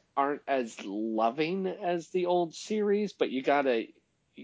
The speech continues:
you got to love them for who they are, because if you try to just compare the two, they're, they're just, it won't meet the mark. So it's, it's setting too high expectations. Like, it's not gonna be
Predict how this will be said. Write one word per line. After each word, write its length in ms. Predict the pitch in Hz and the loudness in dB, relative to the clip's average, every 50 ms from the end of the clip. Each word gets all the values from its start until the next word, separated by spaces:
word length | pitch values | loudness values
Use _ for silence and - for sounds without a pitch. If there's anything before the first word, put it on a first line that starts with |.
| - _ _ - | -20 _ _ -14
you 160 | 147 143 147 | -10 -10 0
got 380 | 139 151 139 135 131 127 123 - | 4 6 8 8 8 6 4 0
to 460 | - - 139 135 127 123 117 117 - - | -4 -2 -2 0 2 0 0 -2 -4 -6
love 320 | - 113 113 117 117 113 120 | -2 2 4 4 4 4 2
them 200 | 120 110 104 98 | 0 0 0 0
for 180 | - 107 101 | -2 -2 -2
who 240 | - - - 110 104 98 | -2 -4 -6 -8 -6 -4
they 240 | 92 101 92 85 82 | -4 -4 -4 -6 -6
are, 420 | 76 71 82 87 - - 92 98 101 - | -8 -6 -6 -8 -8 -10 -14 -16 -12 -10
because 320 | 131 123 101 - 110 107 104 | -8 -6 -4 -2 -2 -2 -2
if 120 | 113 117 | -4 -6
you 100 | 117 117 | -8 -6
try 240 | 123 - 127 123 127 | 0 2 4 4 4
to 120 | 123 120 | 2 0
just 260 | 110 113 107 - - | -2 -4 -6 -6 -6
compare 420 | - - 107 95 - 101 101 101 107 | -6 -6 -6 -4 -4 -2 -2 0 0
the 120 | 113 127 120 | 0 -2 -2
two, 420 | - - 147 147 147 156 165 160 - - - - - _ _ - | -2 -2 0 0 2 2 0 -2 -6 -12 -20 -20 -20 _ _ 2
they're, 200 | 139 127 117 117 - _ _ - | 2 2 2 0 -6 _ _ 0
they're 180 | 123 113 107 - - | 2 2 0 0 -2
just, 380 | - 127 - - - - - - - _ _ _ _ _ _ 139 123 - - | -4 -4 -4 -4 -6 -14 -16 -18 -20 _ _ _ _ _ _ -10 -10 -8 -4
it 140 | - 127 113 | -2 0 2
won't 260 | 117 139 143 139 - | 4 6 4 4 4
meet 300 | 123 113 113 117 113 - - | 2 0 0 0 0 -2 -2
the 80 | 107 | -2
mark. 600 | 98 98 95 95 90 85 - - _ - - - - _ _ _ _ _ - - - - - _ _ _ | -2 0 0 -2 -2 -2 -6 -12 _ -18 -18 -18 -20 _ _ _ _ _ -20 -20 -20 -20 -20 _ _ _
So 260 | - - 110 104 107 110 | 4 4 6 6 6 4
it's, 360 | - 110 117 - - - - - - - | 2 0 -2 -4 -6 -10 -14 -12 -10 -10
it's 180 | 117 - - | -10 -10 -10
setting 360 | - - 143 135 127 131 117 | 0 4 6 6 6 4 2
too 240 | - - - 135 127 | 0 -2 0 0 2
high 280 | - 117 107 107 104 101 | 4 4 4 4 4 2
expectations. 920 | 95 - - - - 87 - - - - - - - - - 113 104 107 120 | 0 -2 -4 -6 -6 -6 -6 -6 -6 -4 -4 -4 -6 -8 -10 -8 -8 -6 -4
Like, 220 | 107 101 101 - | -4 -4 -2 -2
it's 180 | 113 107 - - | -4 -4 -2 0
not 240 | 120 113 110 - | 0 0 0 0
gonna 160 | - 123 110 101 | -2 -2 -2 -2
be 400 | 95 104 98 95 98 98 98 | -2 -2 -2 -2 -2 -4 -4